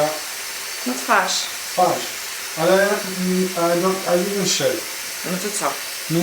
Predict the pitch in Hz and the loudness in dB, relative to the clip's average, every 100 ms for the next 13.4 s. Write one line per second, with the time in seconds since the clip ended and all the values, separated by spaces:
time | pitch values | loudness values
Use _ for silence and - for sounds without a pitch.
0 | 208 226 175 135 123 123 123 - - - | 4 4 4 2 2 0 -2 -6 -8 -6
1 | 135 139 - 156 - 127 - - - - | -6 -6 -6 -4 -4 -4 -6 -8 -8 -8
2 | - - - - - - - - 311 381 | -8 -8 -8 -8 -8 -8 -8 -4 0 4
3 | - 403 - - - 170 262 - - - | 4 4 2 2 4 4 2 -2 -8 -8
4 | - - - - - - - 202 247 262 | -8 -8 -8 -8 -6 -6 -6 2 4 6
5 | 226 233 262 294 262 285 311 269 277 285 | 6 6 8 4 4 4 4 4 4 4
6 | 285 269 269 - 679 - - - - - | 4 6 4 6 4 2 -6 -8 -8 -8
7 | - - - - - - - 120 127 175 | -8 -8 -8 -8 -8 -8 -8 -8 -6 -6
8 | - 160 139 - - - - - - - | -6 -6 -6 -6 -6 -6 -8 -6 -4 -2
9 | - 349 392 403 370 277 392 - 320 285 | 4 8 8 8 6 6 6 6 6 4
10 | - 285 285 - - 170 151 - - - | 4 0 0 -4 -6 -2 0 0 -4 -8
11 | - - - 226 226 247 226 226 - 185 | -12 -14 -4 -2 -2 -2 0 0 0 0
12 | 170 - - - - - - - 233 226 | 0 -4 -16 -20 -20 -18 -18 0 2 4
13 | 247 240 - | 4 4 2